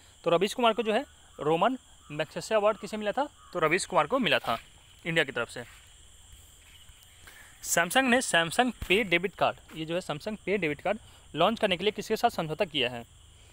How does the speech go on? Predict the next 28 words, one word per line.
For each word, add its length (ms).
एसबीआई, 400
आईसीआईसी 360
बैंक, 200
सोफी 280
और 180
Google। 260
सही 100
ऑप्शन 200
है 60
ऑप्शन 160
सी, 200
सोफी। 380
सोफी 300
क्या 200
है? 80
तो 100
सोफी 320
एक 220
कंपनी 460
है, 220
मतलब 180
इसका 180
ये 180
लोगो 280
है, 80
देख 140
सकते 200
हैं। 60